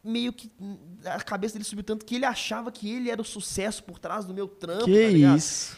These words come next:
Speaker 1: E aí ele já falou pra mim uma vez, "Cara, esse vídeo seu bombou por causa de mim, mano. Eu não sou só seu editor, eu sou uma cabeça pensante." Sendo que, mano, ele deu, se ele deu duas ideias no meu canal, eram muito na época. Só que ele começou a se, a, a subir muito a cabeça. Um dia ele virou pra mim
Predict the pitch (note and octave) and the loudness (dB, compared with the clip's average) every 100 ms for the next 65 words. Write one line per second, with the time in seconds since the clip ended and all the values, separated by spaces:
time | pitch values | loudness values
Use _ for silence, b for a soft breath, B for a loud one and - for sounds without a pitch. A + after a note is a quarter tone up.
0 | - G3 F#3+ F#3+ A3 B3 G3+ G#3+ G#3+ G#3 | -14 -4 -2 -2 -4 -6 -6 -6 -6 -8
1 | G3+ G3+ G3 F3 F#3 F#3 F3+ F#3+ - A3+ | -8 -8 -8 -8 -8 -8 -8 -10 -12 -12
2 | A3 D#3 C#3 E3+ - E3 F3 - F#3 G#3 | -8 -6 -8 -10 -14 -14 -18 -12 -10 -10
3 | F3+ F3+ E3+ - G3+ G#3+ G#3 F#3 A3+ A3 | -8 -10 -10 -12 -12 -12 -12 -10 -10 -8
4 | D3+ C#3 F3+ G3 A#3 - G3+ F#3+ F3 D#3+ | -8 -8 -10 -10 -10 -10 -12 -10 -8 -10
5 | C#3+ D#3+ F#3+ E3 - F#3 A3 A3 b b | -12 -8 -6 -6 -8 -6 -6 -10 b b
6 | - F#3 A3 F3+ G3 G3+ G3+ A3 G#3 G#3+ | -12 -10 -10 -8 -8 -8 -10 -12 -12 -12
7 | C4 C4 C4 B3+ A#3+ G3 G3+ G#3 - B3 | -14 -14 -12 -8 -6 -6 -8 -8 -10 -6
8 | A3+ F3 G#3+ G#3+ D3+ C#3+ D#3+ C#3+ D3 D3+ | -6 -6 -4 -6 -4 -2 -2 -2 -4 -6
9 | B2+ A#2 C#3+ D3 A2+ - _ B2 C3+ B2 | -8 -6 -4 -4 -8 -14 _ -8 -8 -6
10 | B2 C#3 B2 B2 G#2+ G2+ _ b b b | -2 -2 -4 -10 -10 -12 _ b b b
11 | - A3+ A#3+ A#3+ A3+ A3+ G#3 G3+ - G#3 | -12 -10 -8 -10 -8 -8 -8 -10 -10 -10
12 | - D#3 F3 F3 - F#3+ F#3 A#3 G3 E3 | -10 -10 -10 -10 -10 -12 -8 -8 -8 -10
13 | C3+ A#2 A2 - b b b b b - | -10 -10 -12 -16 b b b b b -12
14 | D4 G#3 G3 F3+ G3+ F#3+ F#3+ A3 G#3+ B3 | -8 -6 -6 -6 -6 -6 -6 -8 -10 -12